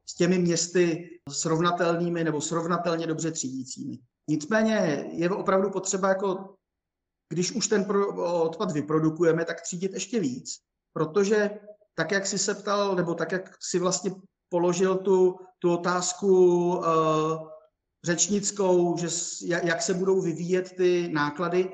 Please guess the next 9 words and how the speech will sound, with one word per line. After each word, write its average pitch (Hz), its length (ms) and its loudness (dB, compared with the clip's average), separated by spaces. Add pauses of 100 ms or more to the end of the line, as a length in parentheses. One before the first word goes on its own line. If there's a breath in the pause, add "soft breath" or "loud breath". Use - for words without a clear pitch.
(140)
no 165 60 -8
tak 185 140 -4
ty 202 120 -2
náklady 190 360 0
budou 190 280 4
růst, 160 460 -2 (160)
protože 170 520 -2 (200)
vlastně 165 320 -2
bude 175 400 2